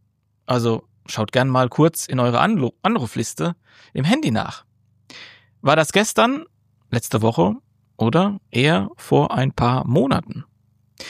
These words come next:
Während ihr nachschaut, ein Gedanke dazu.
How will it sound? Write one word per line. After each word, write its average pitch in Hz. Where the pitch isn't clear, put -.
Während 170
ihr 143
nachschaut, 143
ein 113
Gedanke 156
dazu. -